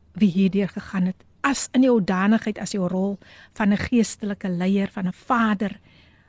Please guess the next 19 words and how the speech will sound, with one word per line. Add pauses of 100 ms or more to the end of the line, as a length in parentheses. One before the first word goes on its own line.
(300)
hoe (100)
kan
jy (100)
ander
vandag (420)
bemoedig (120)
soos
Shirley
Davids
wat
hier
inskakel, (220)
soos
ander
luisteraars
wat (140)
sê,
"Maar (1300)
ek,